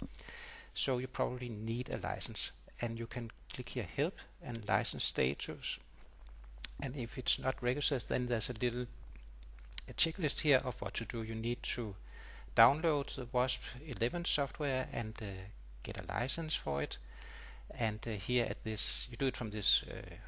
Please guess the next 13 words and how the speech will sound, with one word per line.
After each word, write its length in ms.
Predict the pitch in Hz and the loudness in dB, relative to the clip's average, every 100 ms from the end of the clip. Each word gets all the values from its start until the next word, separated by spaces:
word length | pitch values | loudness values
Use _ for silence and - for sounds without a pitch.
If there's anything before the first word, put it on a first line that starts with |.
| - | -2
homepage 560 | 135 156 156 143 - | 0 2 0 2 0
here, 160 | 135 123 | 0 -2
and 140 | 117 113 | -2 0
there's 240 | 107 - | 2 2
also 220 | 110 110 | 2 0
some 180 | 117 104 - - | -2 -2 0 6
guidelines 680 | 95 98 110 90 92 - | 6 6 0 -2 -2 -4
on, 160 | 98 90 - - - - - - - | -4 -6 -10 -10 -8 -8 -10 -6 -2
uh, 140 | 101 85 | -2 0
how 240 | 98 95 92 | 4 4 2
to 380 | - 117 98 87 - - | 0 -2 -2 -4 -8 -8
install 440 | - - 104 90 98 | -6 0 0 0 -2
these, 480 | 107 92 - - - | -4 -4 0 2 2